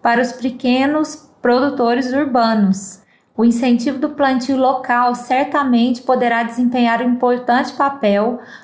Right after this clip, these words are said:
no desenvolvimento social da massa de trabalhadores que já está sem emprego ou que perderá seus postos de trabalho pelo advento de, de novas profissões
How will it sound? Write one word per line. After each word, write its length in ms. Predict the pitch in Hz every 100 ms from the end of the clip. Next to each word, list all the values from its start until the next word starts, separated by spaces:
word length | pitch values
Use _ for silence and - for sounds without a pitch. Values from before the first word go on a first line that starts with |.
| _
no 100 | 233
desenvolvimento 720 | 202 240 233 233 240 233 233
social 540 | - 240 - 233 208 220
da 220 | 220 226
massa 520 | 214 208 247 254 240
de 160 | 190 -
trabalhadores 720 | 214 214 214 208 202 208 202
que 160 | -
já 180 | - 233
está 300 | 285 - 247
sem 260 | 247 247 233
emprego 640 | - 202 208 214 240 339 - - - - _
ou 200 | 226 233
que 80 | -
perderá 480 | 262 254 262 233
seus 260 | 240 240 240
postos 480 | - 214 226 - 226
de 120 | 233
trabalho 640 | 240 220 190 202 208 233 233
pelo 180 | 247
advento 560 | 240 233 208 226 226 240
de, 160 | 208 240 208 202 190
de 220 | 190 226
novas 420 | 226 214 220 240
profissões 1000 | - 233 226 - - 208 226 277 - -